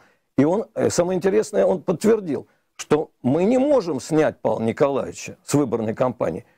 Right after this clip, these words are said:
но избиратели должны об этом знать. Слушай, ну это, ну это чистой воды, э, профанация, ну фейковая опять история. И причём, э, опять здесь, э, л-, так сказать, Line News, э, имеет место, и все остальные средства, центральные средства информации.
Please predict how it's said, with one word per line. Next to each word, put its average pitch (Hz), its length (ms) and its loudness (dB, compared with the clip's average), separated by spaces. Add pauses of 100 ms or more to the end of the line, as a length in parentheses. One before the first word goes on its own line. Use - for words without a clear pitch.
(160)
но 123 160 2
избиратели 131 680 0
должны 107 400 0
об 127 180 -2
этом 110 220 -2
знать. 98 300 -4 (480)
Слушай, 123 240 -2
ну 127 120 2
это, 131 240 0
ну 123 280 0
это 120 180 -2
чистой 113 400 -2
воды, 110 340 0
э, 104 360 -2
профанация, 110 760 -2 (220)
ну 135 260 2
фейковая 117 720 -2 (280)
опять 107 400 0
история. 107 440 -4 (260)
И 120 80 2
причём, 151 420 0
э, 135 280 0
опять 180 320 -2
здесь, 117 400 -2
э, 123 40 0
л-, 123 520 0
так 113 100 -6
сказать, 107 220 0
Line 120 280 0
News, 175 300 0 (400)
э, 120 320 2
имеет 131 340 0
место, 123 380 0
и 113 180 2
все 139 220 0
остальные 131 480 0
средства, 117 380 -2
центральные 107 520 -2
средства 110 360 -2
информации. - 560 -6